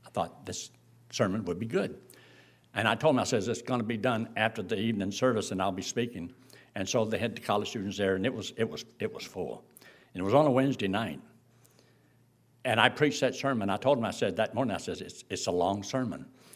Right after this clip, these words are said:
So I really cut it down. I trimmed it down to, it was only two and a half hours. But it was a sermon on prayer.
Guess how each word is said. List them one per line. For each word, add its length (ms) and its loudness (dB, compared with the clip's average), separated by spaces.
So 140 2
I 120 8
really 320 6
cut 240 0
it 100 -4
down. 180 0
I 80 0
trimmed 340 -4
it 120 -6
down 240 -2
to, 180 -12
it 80 -8
was 100 -6
only 160 -2
two 160 -6
and 100 -2
a 40 -4
half 240 -4
hours. 320 -6
But 140 6
it 40 0
was 100 -2
a 100 2
sermon 380 4
on 300 0
prayer. 440 -4